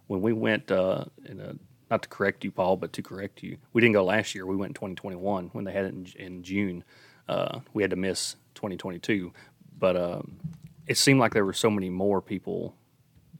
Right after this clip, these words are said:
uh, this year than when we were there last time.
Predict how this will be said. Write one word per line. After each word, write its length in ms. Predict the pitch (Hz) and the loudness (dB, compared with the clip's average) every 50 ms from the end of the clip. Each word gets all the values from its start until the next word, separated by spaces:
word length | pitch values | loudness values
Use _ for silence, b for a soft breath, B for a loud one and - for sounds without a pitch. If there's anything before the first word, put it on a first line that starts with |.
| - - 92 | -6 -2 -2
uh, 140 | 85 - - | -2 -2 -2
this 300 | 95 95 87 - - - | -2 -4 -2 -2 -2 -4
year 320 | 95 - 82 82 - - - - | -4 -4 -6 -6 -8 -10 -12 -10
than 340 | - 98 95 90 90 90 85 - - | -8 -6 -6 -6 -6 -10 -10 -12 -12
when 160 | - 107 95 92 | -10 -8 -4 -4
we 140 | 98 92 | -2 -2
were 100 | 90 87 | -4 -4
there 160 | 87 87 85 85 | -8 -10 -10 -6
last 320 | 90 95 98 95 - - | -4 -4 -4 -4 -4 -6
time. 280 | - 76 69 64 - | -8 -8 -8 -8 -12